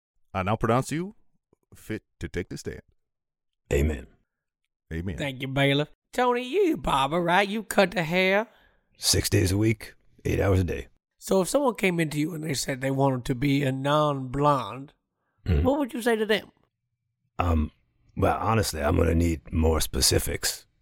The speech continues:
Speaker 3: Yana, arrest my case.
Speaker 1: Ar-, you, did you hear him? Arrest his case.
Speaker 3: No, I said arrest my case.
Speaker 2: Now,
Speaker 1: You're
Speaker 2: hold on
Speaker 1: under
Speaker 2: now. I
Speaker 1: arrest.
Speaker 2: appreciate wordplay. I do. Uh, we've established that precedent. I do appreciate wordplay.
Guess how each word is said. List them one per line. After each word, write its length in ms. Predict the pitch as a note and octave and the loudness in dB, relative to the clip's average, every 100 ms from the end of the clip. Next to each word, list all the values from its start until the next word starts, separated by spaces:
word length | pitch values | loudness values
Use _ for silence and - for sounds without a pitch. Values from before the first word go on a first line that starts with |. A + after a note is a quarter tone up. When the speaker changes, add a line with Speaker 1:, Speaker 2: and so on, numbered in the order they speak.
| _ _ _ _ | _ _ _ _
Speaker 3:
Yana, 380 | D#3 D3+ D3 E3+ - _ _ _ _ | 0 0 2 -2 -6 _ _ _ _
arrest 460 | C3 A#2 F#2 G2 - | 2 2 2 0 0
my 180 | C3 B2+ | -2 -2
case. 460 | - - - - - - _ _ _ - | -6 -10 -12 -18 -20 -20 _ _ _ -4
Speaker 1:
Ar-, 240 | A2+ G2+ - - | -2 -2 -8 -8
you, 280 | D3+ E3+ E3+ | -6 -4 -4
did 140 | C#3 E3+ | 0 0
you 100 | F#3 | 2
hear 160 | F#3+ A#3+ | 4 4
him? 120 | C#4+ - | 4 2
Arrest 420 | D3+ F#3+ G3 - | 4 4 2 0
his 160 | F3 | -2
case. 480 | - G#3 D#3+ - - - | 0 2 2 2 -8 -4
Speaker 3:
No, 220 | F#3 G3+ | 0 2
I 100 | C#3+ | 0
said 240 | C3+ F#3 E3 | -2 -2 0
arrest 420 | B2 A2+ G#2+ D3+ | -2 -2 -2 2
my 160 | E3+ F3 | 4 2
case. 360 | - B2+ - | 0 -10 -8
Speaker 2:
Now, 180 | - G#2 | -2 2
Speaker 1:
You're 100 | C3+ | 4
Speaker 2:
hold 140 | C#3 D#3 | 6 6
on 100 | G3+ | 6
Speaker 1:
under 100 | - | 6
Speaker 2:
now. 200 | E3+ - | 6 4
I 40 | |
Speaker 1:
arrest. 380 | C#3+ D#3 A#2+ F3 | 6 6 4 2
Speaker 2:
appreciate 380 | F#3 - G#3+ G3 | 0 2 2 2
wordplay. 640 | D3 A3 F3+ G2+ F#2 D#3+ _ _ - | 0 -2 0 0 0 0 _ _ -6
I 120 | F#2+ | -2
do. 120 | F#2+ | 2
Uh, 400 | D3+ D#3 - - - | 4 6 6 6 6
we've 160 | D#3 | 4
established 540 | C#3+ - D3 D#3 D3+ - | 4 4 6 6 4 2
that 180 | F#3 - | 2 2
precedent. 440 | G#3 - G2+ G2+ | 2 0 0 0
I 100 | G#2+ | 0
do 240 | G2 C3 D#3 | 0 0 0
appreciate 460 | - D#3 - D#3+ | 0 0 2 2
wordplay. 560 | D3+ F3+ - F2 D2+ | 2 0 0 0 0